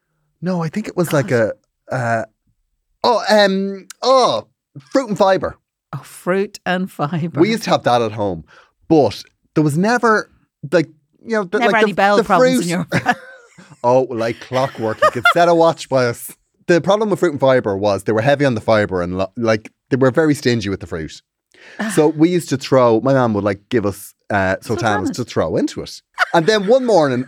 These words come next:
Speaker 1: I decided, I remember this, it was a Saturday morning, we were down early to watch cartoons.
Speaker 2: Okay.
Speaker 1: And I, I was putting, like, I had my bowl of fruit and fibre and I was putting an extra few, uh,
Speaker 2: Sultanas.
Speaker 1: sultanas in it.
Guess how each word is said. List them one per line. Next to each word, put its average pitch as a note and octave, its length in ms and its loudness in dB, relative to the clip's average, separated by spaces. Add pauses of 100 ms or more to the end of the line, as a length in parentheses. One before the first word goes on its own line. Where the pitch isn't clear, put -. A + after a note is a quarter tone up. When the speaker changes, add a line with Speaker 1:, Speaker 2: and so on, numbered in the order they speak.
Speaker 1:
I D#3+ 140 6
decided, B2 420 0
I D3 40 0
remember G#3 320 2
this, A2+ 200 -2
it C#3+ 60 -6
was A#2+ 80 -4
a B2 60 -4
Saturday E3+ 320 2
morning, A2+ 340 2
we G#2 60 0
were G#2 120 2
down B2+ 380 0
early A2 280 -2
to F#2+ 120 -12
watch F2+ 180 -10
cartoons. F#2+ 560 -8
Speaker 2:
Okay. G3 320 0
Speaker 1:
And C#3 100 4
I, C#3+ 120 4 (100)
I D3 140 4
was C3 180 0
putting, D#3 380 -2
like, A#2 280 -2 (120)
I A#2 80 2
had A2+ 240 0
my G#2+ 80 2
bowl E3+ 200 4
of F3+ 80 -2
fruit C#3 120 2
and G#2+ 80 -10
fibre G2+ 240 2
and F2 80 -2
I - 20 -4
was F#2+ 100 -8
putting C3+ 240 0
an B2 200 -2
extra B2+ 420 0 (200)
few, F#2+ 400 0 (260)
uh, F2+ 300 2
Speaker 2:
Sultanas. G#2 560 0
Speaker 1:
sultanas - 20 -6
in F2+ 140 -2
it. C#3 80 -4